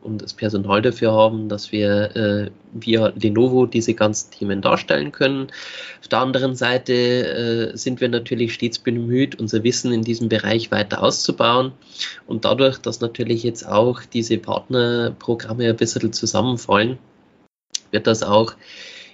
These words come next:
im nächsten Jahr, wenn's dann wieder ein bisschen entspannter wird, auch mit den Lieferungen und den ganzen anderen Themen eins unserer Fokusthemen werden.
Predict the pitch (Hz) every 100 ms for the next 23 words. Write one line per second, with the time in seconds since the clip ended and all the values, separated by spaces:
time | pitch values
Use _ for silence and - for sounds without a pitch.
0 | - 120 117 143 - - 127 120 113 127
1 | 135 139 - _ - 107 113 - 113 113
2 | 113 113 110 - 123 113 110 98 - -
3 | - 127 127 123 123 117 - 101 101 -
4 | 113 - 98 110 - 135 123 123 120 120
5 | 117 98 - 101 - 95 104 117 120 117
6 | - 120 117 113 113 - - - 113 113
7 | 117 110 107 - 120 127 - 120 110 104
8 | 117 175 190